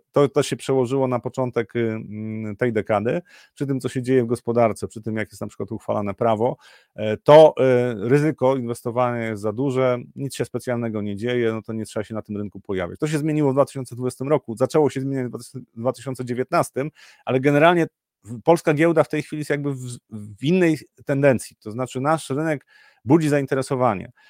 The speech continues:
E, rynek, e, chiński przestaje budzić zainteresowanie i tam są kolejne fazy odpływu kapitału.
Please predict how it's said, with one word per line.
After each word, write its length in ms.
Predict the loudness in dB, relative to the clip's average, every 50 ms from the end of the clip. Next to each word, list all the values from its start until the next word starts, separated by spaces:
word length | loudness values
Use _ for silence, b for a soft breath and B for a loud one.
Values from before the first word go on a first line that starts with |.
| b b b b b b
E, 360 | -4 -2 -2 0 0 -2 2
rynek, 420 | 4 4 4 6 4 2 0 0 0
e, 340 | 0 0 2 0 -2 -4 -8
chiński 460 | -6 -4 -4 -4 -4 -6 -8 -12 -10
przestaje 460 | -8 -8 -6 2 2 4 4 4 0
budzić 220 | -2 -4 -6 -6
zainteresowanie 840 | -8 -8 -10 -8 -8 -10 -10 -8 -8 -8 -4 -2 -2 -2 -2 -4 -6 -6
i 60 | -4
tam 180 | -6 -6 -6
są 180 | -6 -10 -12 -10
kolejne 560 | -6 -2 0 0 0 0 -2 -4 -4 -4 -6
fazy 420 | -8 _ -2 -2 -2 -2 -4 -8 -8
odpływu 460 | -8 -12 _ -4 -4 -2 -2 -4 -6
kapitału. 800 | -10 -12 -12 -12 -8 -2 0 2 2 2 0 0 -2 -6 -8